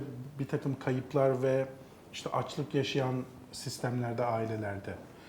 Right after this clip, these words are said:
E sonra üçüncüsü hani kişi şişiyor, şişiyor. Hani bir halk arasında bir tabir var ya, "içim şişti." diye. Kendini ifade ede-, edemiyor bu kişi. Onu yutuyor, bunu yutuyor, onu yutuyor. E sonra ne yapıyor?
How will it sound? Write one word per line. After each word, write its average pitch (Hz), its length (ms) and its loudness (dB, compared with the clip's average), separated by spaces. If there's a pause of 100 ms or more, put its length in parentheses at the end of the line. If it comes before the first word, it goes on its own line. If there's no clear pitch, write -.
(340)
E 120 60 0
sonra 165 400 12
üçüncüsü 156 580 2
hani 139 280 4
kişi 170 420 2
şişiyor, 165 580 6
şişiyor. 165 520 4
Hani 151 280 4 (380)
bir 160 80 0 (160)
halk 147 260 8
arasında 156 340 4
bir - 40 -2
tabir 160 240 8
var 240 140 6
ya, 214 80 6
"içim 156 280 0
şişti." 120 400 -4
diye. 101 160 -4 (480)
Kendini 160 300 6
ifade 196 300 10
ede-, 175 400 4
edemiyor 120 360 4
bu 107 80 -4
kişi. - 320 -6 (460)
Onu 185 200 6
yutuyor, 120 520 4
bunu 175 180 6
yutuyor, 135 480 4
onu 160 180 6
yutuyor. 151 400 2 (480)
E 147 40 2
sonra 180 240 8
ne 196 80 10
yapıyor? 185 360 8